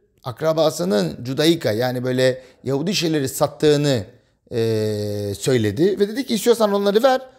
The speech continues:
onları değerlendirelim. Burada madem kullanmayacaksın." Ve gerçekten o dükkana bu tellet, tefilin ve kitap yollanır. Tabii ki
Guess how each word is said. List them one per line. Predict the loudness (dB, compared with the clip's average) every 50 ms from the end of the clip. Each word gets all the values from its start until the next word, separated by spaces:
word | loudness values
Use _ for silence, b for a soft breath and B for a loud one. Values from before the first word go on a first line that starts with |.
| b b b b
onları | -2 0 2 2 2 4 4
değerlendirelim. | 6 6 6 4 0 -2 -2 -2 -2 0 0 -2 -4 -8 -14 -12
Burada | -10 -8 -8 -8 -8
madem | -6 -6 -4 -4 -4 -4 -4
kullanmayacaksın." | -4 -2 0 0 0 0 -2 -4 -4 -6 -6 -8 -10 -16 -18 _ _ b b b b b b b b 2
Ve | 4
gerçekten | 4 4 2 2 0 -6 -6 -4 0 0 0 0 -2 -6 -14 _ _ _
o | 0 0 0 0 0 -4 -10 -16 -12 -10
dükkana | -10 -8 -6 -6 -4 -2 0 0 0 0 -2 -4 -10 -6 0
bu | 4 4 6 4 4 0 -6 -16 _ _ -2
tellet, | 0 0 0 0 -2 -4 -4 -6 -6 -4
tefilin | -4 -4 -4 -4 -6 -4 -2 -4 -4 -6 B B B B B
ve | -8 -6
kitap | -6 -4 0 2 2 2 0 -2 -6 -2 2
yollanır. | 2 2 4 2 0 0 -2 -6 -8 -12 -20 _ _ _ _ _ _ _ _ _ b b b b b b b b b b b b b b b b b b b _ _ _ _ _ 2
Tabii | 2 4 4 2
ki | 0 0 0 0 0 -2 -6 -10 -20 _